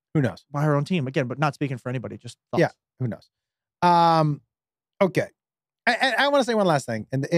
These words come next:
Speaker 1: and, uh, then we'll, let me just say this, everybody, about Pride Month. It,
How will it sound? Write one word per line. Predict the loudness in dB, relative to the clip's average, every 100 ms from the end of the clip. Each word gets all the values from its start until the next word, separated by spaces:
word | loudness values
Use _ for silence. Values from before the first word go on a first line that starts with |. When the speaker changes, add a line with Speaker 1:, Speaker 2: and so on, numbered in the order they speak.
| 0
Speaker 1:
and, | 2 2 4
uh, | 2
then | 2 2
we'll, | 4 4 2 -2 _ _ _ _ _ _ _ _ -8
let |
me | -4
just | -4 -2
say | 0
this, | 0 0 -4 -4
everybody, | -4 -2 -2 -2
about | -4 -4 -6 _ _ _ _ _ _
Pride | -2 -2 -4
Month. | -12 _ _ _ _ _ _ _ _ _ _ _ -4
It, | -4